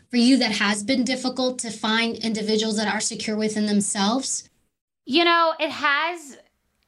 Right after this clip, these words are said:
Speaker 2: and I, but I put it more on myself in the sense that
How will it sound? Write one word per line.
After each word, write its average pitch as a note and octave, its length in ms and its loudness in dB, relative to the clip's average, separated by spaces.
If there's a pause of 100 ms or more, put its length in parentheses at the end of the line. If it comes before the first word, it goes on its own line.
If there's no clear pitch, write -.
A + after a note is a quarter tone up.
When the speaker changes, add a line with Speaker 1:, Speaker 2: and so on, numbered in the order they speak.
(280)
Speaker 2:
and C#4+ 140 0
I, B3 120 -2
but C#4+ 100 -2
I C4+ 80 2
put C#4 220 -4
it D4+ 100 -2
more C4 240 4
on B3+ 160 0
myself A#3 840 -2
in A#3+ 160 -2
the A3+ 60 0
sense A#3 520 -4
that G#3+ 380 0